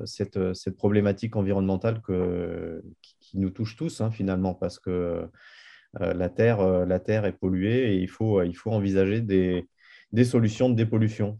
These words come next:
Voilà, donc, euh, le savon à froid en fait partie parce que c'est un savon qui est cent pour cent biodégradable. Et nous, on n'utilise que des matières naturelles végétales. Et donc, voilà, c'était, euh, c'était cette idée de, de créer une entreprise, euh,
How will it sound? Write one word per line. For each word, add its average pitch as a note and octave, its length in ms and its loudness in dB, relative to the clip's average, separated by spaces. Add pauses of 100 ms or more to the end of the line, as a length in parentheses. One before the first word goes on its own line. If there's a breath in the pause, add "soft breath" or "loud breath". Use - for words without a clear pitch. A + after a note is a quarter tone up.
Voilà, F#2+ 300 2
donc, F#2+ 260 -2
euh, F#2 160 4
le A2 180 6
savon A#2+ 280 4
à G#2+ 80 4
froid C3 200 -2
en A#2+ 80 2
fait G#2+ 140 4
partie G#2 320 0
parce - 180 -4
que A2 80 -6
c'est G#2 140 -6
un G2+ 80 -2
savon A2+ 240 0
qui A#2 100 -6
est F#2+ 40 -2
cent A2 160 -4
pour G#2+ 140 -6
cent A2+ 140 -2
biodégradable. G2+ 680 4 (1080 soft breath)
Et A2 120 6
nous, B2 100 10
on B2+ 120 8
n'utilise G#2+ 360 2
que A2+ 100 2
des A2 120 4
matières G#2+ 320 4
naturelles G#2+ 440 2
végétales. G2 560 4 (500 loud breath)
Et G2+ 80 4
donc, A2+ 100 4
voilà, G#2 220 8
c'était, A#2+ 440 4
euh, G#2+ 220 10
c'était A#2+ 300 -6
cette B2 240 -6
idée A#2 260 2
de, A2 280 6
de G2+ 120 2
créer A2+ 240 0
une A2+ 100 2
entreprise, A2 560 0
euh, F#2 360 2